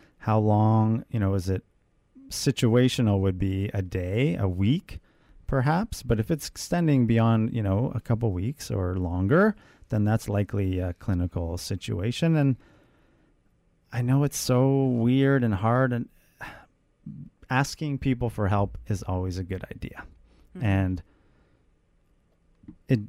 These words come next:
Speaker 1: it doesn't mean that it's supposed to happen easily or quickly or whatever. And some people are gonna respond in a way that you just kinda wanna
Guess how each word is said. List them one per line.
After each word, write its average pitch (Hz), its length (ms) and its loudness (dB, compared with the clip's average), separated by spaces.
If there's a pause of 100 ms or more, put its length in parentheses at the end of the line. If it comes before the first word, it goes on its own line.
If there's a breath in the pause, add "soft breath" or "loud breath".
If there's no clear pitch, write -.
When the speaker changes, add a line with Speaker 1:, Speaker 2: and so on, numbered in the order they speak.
Speaker 1:
it 123 160 -2
doesn't 120 340 4
mean 113 280 4
that 101 160 4
it's 98 140 -2
supposed 104 460 -2
to 95 160 2
happen 92 440 -2
easily 107 600 0
or 95 200 0
quickly 127 480 -2
or 101 120 2
whatever. 92 460 0
And 113 160 2
some 101 200 0
people 113 320 0
are 104 100 2
gonna 101 260 0
respond 95 680 -4
in 101 140 -2
a 95 40 -2
way 95 260 -2
that 101 200 -2
you 98 180 -2
just 95 340 -8
kinda 98 280 -6
wanna 92 340 -6